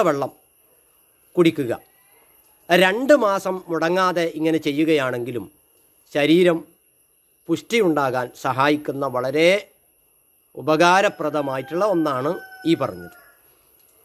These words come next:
അതുപോലെ മൂന്നാമത്തെ കാര്യം, ഊൺ കഴിഞ്ഞു കൈ കഴുകി തോർത്തുന്നതിന് മുമ്പ് ആ നന കൊണ്ട്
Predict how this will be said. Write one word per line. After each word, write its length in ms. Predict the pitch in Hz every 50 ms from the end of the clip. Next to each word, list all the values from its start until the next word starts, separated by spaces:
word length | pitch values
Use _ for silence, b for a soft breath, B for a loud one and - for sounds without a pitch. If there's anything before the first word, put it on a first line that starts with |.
| _ _ _ _ -
അതുപോലെ 420 | 185 185 208 175 170 160 151 147 135 - -
മൂന്നാമത്തെ 640 | 147 156 165 185 190 190 185 185 175 160 - - 147 117
കാര്യം, 280 | 117 104 92 - _ _ _ _ _ _ _ _ _ _ _ _ _ _ _ _ _ _ _ _ _ _ _ _ _ _ _ _ _ _ _ _ _ _ _ -
ഊൺ 240 | 170 175 226 277 294 294 294 -
കഴിഞ്ഞു 420 | 196 180 170 170 170 175 170 151 147 - _ _ _ _ _ _ _ _ _ -
കൈ 160 | 185 196 240 277 196 -
കഴുകി 380 | 190 175 175 175 165 170 190 185 170 - _ _ _ _ _ _ _
തോർത്തുന്നതിന് 760 | 165 160 175 190 196 - - 202 208 202 196 185 180 175 175 165 151
മുമ്പ് 360 | 139 135 143 156 165 156 156 151 - - _ _ _ _ _ _ _ _ _ _ _ _ _ _ _ _ _ _ _ _ _ _ _ _ _ _ _ _ _ _ _ _ _ -
ആ 120 | 180 226 277 285 254 214
നന 160 | 196 185 196 226 247
കൊണ്ട് 360 | 190 196 185 180 165 165 147